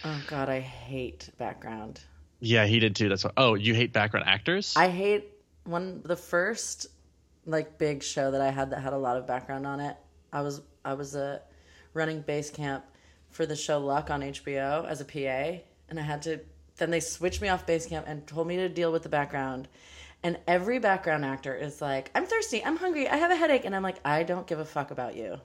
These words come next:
Speaker 1: Like, you are, you have
Speaker 2: <laughs>
Speaker 1: nothing to do with this movie." But to them, it's like, this is the most important. I mean, I'm sorry, everybody. This is why I got out of scripted stuff.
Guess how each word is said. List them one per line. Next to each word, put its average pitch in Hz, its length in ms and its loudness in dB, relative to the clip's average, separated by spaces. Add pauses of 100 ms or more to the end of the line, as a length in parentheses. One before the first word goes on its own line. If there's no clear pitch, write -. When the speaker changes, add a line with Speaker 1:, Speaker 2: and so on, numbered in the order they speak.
(120)
Speaker 1:
Like, 156 160 0
you 170 100 4
are, 175 140 8
you 170 140 4
have 180 200 4
Speaker 2:
<laughs> - 0 -
Speaker 1:
nothing 170 320 2
to 170 60 4
do 156 120 4
with 151 120 0
this 147 180 -4
movie." 135 380 -4 (400)
But 208 220 2 (180)
to 220 120 2
them, 202 260 6
it's 202 100 2
like, 175 220 6
this 180 220 0
is 175 100 -6
the 196 80 -4
most 185 160 2
important. 185 440 0 (160)
I 170 60 -4
mean, 165 180 -2
I'm 156 120 -2
sorry, 151 340 6
everybody. 135 420 0
This 151 200 2
is 165 100 -4
why 160 160 4
I 147 60 4
got 135 220 2
out 127 180 2
of 127 160 -8 (600)
scripted 143 420 -10 (640)
stuff. - 380 -4